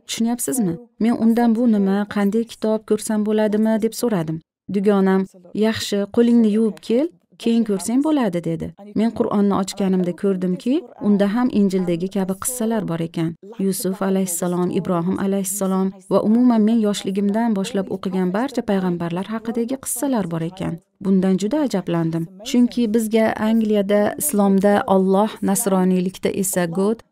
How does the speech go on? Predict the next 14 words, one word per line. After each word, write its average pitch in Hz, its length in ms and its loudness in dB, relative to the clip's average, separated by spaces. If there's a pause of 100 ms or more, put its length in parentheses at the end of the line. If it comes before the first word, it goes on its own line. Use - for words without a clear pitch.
(120)
bu 208 160 0
ikkisi - 380 0
bir-biridan 190 520 2 (120)
farqli 208 520 -2
dinlar 180 480 2
deb 190 200 -4
o'rgatishgan. 170 580 -2 (640)
Shundan 226 400 2
so'ng 226 200 0
tushuna 220 400 0
boshladim, 180 500 -2 (240)
savollar 202 500 2
bera 175 180 -2
boshladim. 170 520 -2